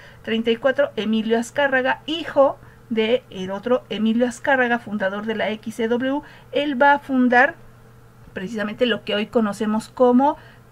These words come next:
Televisa, ¿no? O te-, o Telesistema Mexicano.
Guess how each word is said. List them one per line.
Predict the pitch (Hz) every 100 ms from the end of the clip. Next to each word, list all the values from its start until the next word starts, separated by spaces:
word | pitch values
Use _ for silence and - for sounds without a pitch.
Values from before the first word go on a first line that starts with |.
| -
Televisa, | 220 202 196 190 240 240 - - 220
¿no? | 233 285 -
O | 175
te-, | 202 208 202 196
o | 190 190
Telesistema | - 214 202 214 214 - 226 233 240 294 - - - -
Mexicano. | 202 202 - 175 - 220 185 156